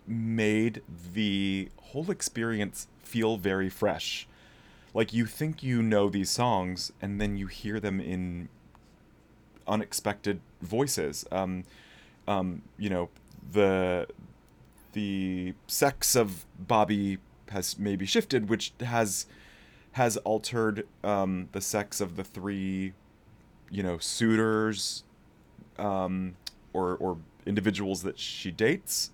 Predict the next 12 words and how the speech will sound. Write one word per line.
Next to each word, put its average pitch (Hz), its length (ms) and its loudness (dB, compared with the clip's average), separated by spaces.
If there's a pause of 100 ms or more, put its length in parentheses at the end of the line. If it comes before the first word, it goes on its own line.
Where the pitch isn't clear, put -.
and 107 280 2
then 107 440 2 (560)
also 123 320 4
affected 107 480 -2 (260)
the, 98 280 0 (240)
the, 87 460 0 (360)
I 98 100 -2
believe 98 320 -2
it's, 92 140 -4
like, 87 180 -2
the 92 160 -2
Amy 95 460 0